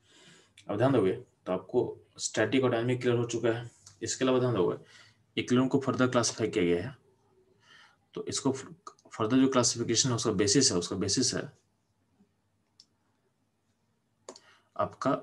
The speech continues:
on the basis of equilibrium point, on the basis of equilibrium point। तो on the basis of equilibrium point, इसको तीन पार्ट में बांटा गया है।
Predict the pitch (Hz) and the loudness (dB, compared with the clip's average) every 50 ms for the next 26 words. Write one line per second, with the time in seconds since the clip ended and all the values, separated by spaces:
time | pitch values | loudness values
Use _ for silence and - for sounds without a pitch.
0 | - _ - 110 113 113 107 98 107 - - 135 135 135 135 - 113 113 - 123 | -8 _ -8 -6 -4 -2 -2 0 0 0 0 -2 -4 -6 -4 -4 -6 -2 0 0
1 | 120 120 117 - 82 80 76 - 87 92 95 90 - 107 - - 123 120 156 151 | 0 0 0 0 -2 -2 -2 -4 -6 -4 -4 -4 -2 -2 -2 -2 0 0 0 -2
2 | 156 - 107 107 - 110 127 160 180 180 - - _ _ _ - - - - - | -2 -4 -6 -4 -2 0 2 2 0 0 -4 -12 _ _ _ -10 -10 -10 -10 -12
3 | - - _ _ _ _ _ _ _ _ _ _ _ _ _ _ _ _ _ _ | -18 -20 _ _ _ _ _ _ _ _ _ _ _ _ _ _ _ _ _ _
4 | _ _ _ - - - - - - _ _ _ - - 113 113 113 113 107 107 | _ _ _ -20 -20 -20 -20 -20 -20 _ _ _ -12 -8 -6 -4 -2 -2 0 0
5 | 113 120 135 131 139 127 127 127 131 131 127 123 113 104 90 90 90 - - - | 2 2 2 0 2 0 -2 0 0 0 -2 0 -2 -2 -2 -2 -4 -6 -10 -10
6 | - 107 - 127 127 127 120 123 117 120 110 95 87 80 80 76 - - - - | -10 -4 -2 0 0 0 0 -2 -2 -2 -2 -4 -4 -4 -4 -6 -6 -8 -8 -10
7 | - | -10